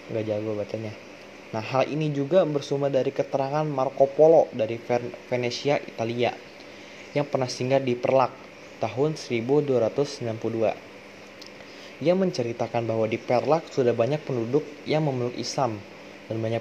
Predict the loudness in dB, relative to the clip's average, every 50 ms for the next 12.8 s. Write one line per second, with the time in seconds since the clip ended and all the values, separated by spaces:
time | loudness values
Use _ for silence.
0 | -2 0 2 2 4 4 4 2 2 2 2 2 0 0 -2 0 2 4 4 4
1 | 2 0 -2 -2 -2 -2 -2 0 0 0 0 0 0 -2 -2 -4 -6 -4 -2 0
2 | 0 0 0 -2 -6 -10 -8 -6 -6 -6 -6 -6 -10 -14 -16 -18 -18 -18 -18 -18
3 | -18 -18 -18 -18 -18 -18 -18 -18 -18 -14 -8 -4 -2 -2 -2 -2 -6 -8 -12 -16
4 | -12 -10 -8 -2 0 0 0 0 0 -2 -2 -2 -2 2 4 4 4 4 0 -6
5 | -16 -18 -14 -6 -2 0 2 2 4 2 2 0 0 0 0 0 0 0 -2 -6
6 | -14 -16 -18 -18 -18 -18 -18 -18 -18 -18 -18 -18 -18 -18 -18 -18 -18 -18 -20 -14
7 | -6 -2 2 4 4 4 4 4 2 2 2 2 0 0 -2 -2 -2 -2 0 0
8 | 2 2 2 2 2 2 2 2 2 2 0 0 -2 -2 -4 -6 -6 -2 0 0
9 | 0 0 0 0 0 0 0 0 0 -2 -2 -4 -6 -10 -14 -12 -12 -10 -10 -10
10 | -8 -8 -8 -8 -4 -4 -2 -2 -2 -2 -2 -2 -4 -4 -6 -8 -14 -18 -10 -6
11 | -4 -4 0 2 0 0 2 0 0 2 2 2 2 2 2 2 0 0 -2 -4
12 | -4 -2 -2 -2 -2 -2 -2 -2 0 0 0 0 0 -2 -4